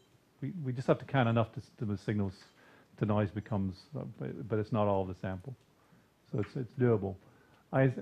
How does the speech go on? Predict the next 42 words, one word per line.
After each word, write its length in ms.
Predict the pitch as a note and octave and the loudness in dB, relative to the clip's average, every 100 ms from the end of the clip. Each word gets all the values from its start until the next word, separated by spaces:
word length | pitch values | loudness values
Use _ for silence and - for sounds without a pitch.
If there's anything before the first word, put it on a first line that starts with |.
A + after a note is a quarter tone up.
| - | -4
I, 100 | D3 | -4
it's 140 | D#3 | -4
an, 160 | D#3+ E3+ | -8 -6
it's 280 | - - D#3+ | -6 -4 2
an 80 | E3 | 6
interesting, 500 | F#3+ F3+ D#3 D#3 D3 | 8 10 10 8 0
the 60 | C3 | 4
paper 260 | F3 D#3+ | 4 4
just 160 | C#3+ - | 2 2
came 120 | C#3+ | 6
out, 180 | C#3 A#2+ | 8 6
there's 160 | B2 | 2
some 140 | D3 C#3+ | 2 2
interesting 500 | E3+ E3+ D3 C3 B2 | 6 6 6 4 4
nuances 500 | C3+ C3 A#2+ A#2+ G#2 | 6 6 4 0 0
if 140 | G#2+ | -2
you 120 | A#2 | -2
look 180 | A#2 B2 | -2 2
at 120 | C3 | 2
the, 180 | G#2 A2+ F#2+ - - - - - - | 4 2 0 -10 -20 -20 -20 -18 -4
an, 200 | B2+ B2+ F3 | -2 -2 -2
the 160 | G#2+ | -6
fax 320 | G2 B2+ A#2 | 2 2 4
analysis, 460 | C3 C3 C#3 B2+ - - A#3+ | 4 6 6 4 0 -10 -4
analysis, 540 | A2 A#2 C3+ - A2 - A#3 | 2 4 4 4 -4 -6 -8
um, 320 | F3+ G#2 G2+ C#3 F#3+ - - | -4 -2 -2 -6 -12 -20 -4
way 100 | A2 | -2
the 80 | F#2+ | 0
software 420 | - B2+ - A2 | 2 2 4 0
works, 300 | G#2 G#2 G2+ - - - - _ | 2 -2 -4 -16 -20 -20 -20 _
is 100 | C3+ | -4
you 80 | A#2+ | -4
start 300 | A#2 E3 E3 | 6 8 8
to 80 | D#3+ | 4
see 280 | - D3+ C3+ | 4 6 8
in-, 120 | C3+ | 6
interesting 680 | E3+ D3 C#3+ B2+ - B2 A2 | 2 0 2 2 2 0 2
things 320 | B2+ B2 G#2+ | 2 2 2
that 140 | A2+ | 0
in 100 | B2+ | 0
some 240 | - C#3 B2+ | 0 0 4
cells 420 | C#3 B2+ A#2+ | 6 8 6